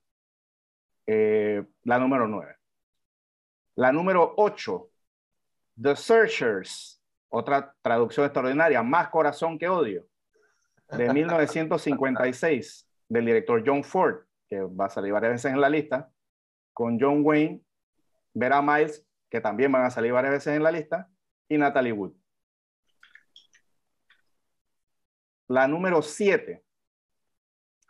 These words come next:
Speaker 1: Río Bravo, de mil novecientos cincuenta y nueve, de Howard Hawks, con John Wayne,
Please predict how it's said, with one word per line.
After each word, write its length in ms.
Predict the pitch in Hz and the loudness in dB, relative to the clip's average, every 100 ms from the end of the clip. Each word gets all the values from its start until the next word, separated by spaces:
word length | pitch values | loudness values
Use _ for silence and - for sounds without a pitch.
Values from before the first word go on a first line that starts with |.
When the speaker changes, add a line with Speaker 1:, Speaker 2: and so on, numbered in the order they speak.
| _ _ _ - | _ _ _ -8
Speaker 1:
Río 300 | 143 196 190 | 0 4 4
Bravo, 340 | 196 190 143 | 6 6 4
de 100 | 131 | 2
mil 160 | 143 170 | -2 -2
novecientos 460 | 175 147 156 160 | -2 -2 -4 -4
cincuenta 420 | 151 131 131 120 123 | -4 -2 -2 0 0
y 40 | |
nueve, 500 | 147 143 120 104 - _ | 0 2 0 -2 -10 _
de 200 | 123 120 | -2 0
Howard 400 | 135 151 151 147 | 4 4 4 4
Hawks, 480 | 165 160 - - _ _ _ _ _ | 0 -2 -10 -20 _ _ _ _ _
con 240 | - 107 | -10 -2
John 220 | 139 151 151 | 0 2 2
Wayne, 360 | 175 214 247 | 0 -2 -6